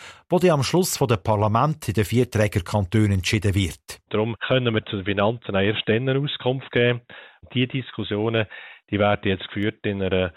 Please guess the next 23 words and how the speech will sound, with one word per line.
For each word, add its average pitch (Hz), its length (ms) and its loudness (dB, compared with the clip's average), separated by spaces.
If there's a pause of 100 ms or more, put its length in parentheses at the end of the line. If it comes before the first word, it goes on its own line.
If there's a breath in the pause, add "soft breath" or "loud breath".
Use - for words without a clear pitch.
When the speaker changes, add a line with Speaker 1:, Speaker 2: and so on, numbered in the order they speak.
Speaker 2:
grösseren, 120 560 -2
intensiven 107 580 -6
Diskussion, 101 600 -6
vierkantonal 95 720 -2
in 92 40 -2
den 90 140 -2
nächsten 92 340 0
drei 95 180 2
Vierteljahren, 95 600 2
bevor 95 260 0
wir 92 80 -4
es - 80 -8
dann 92 140 0
im 87 100 -2
Parlament 82 560 0
können 82 160 -4
vorlegen 78 460 -6
können. - 120 -20 (140)
Speaker 1:
Auch 113 160 2
wenn 160 180 2
sie 156 140 0
noch 123 160 4
kein 120 220 2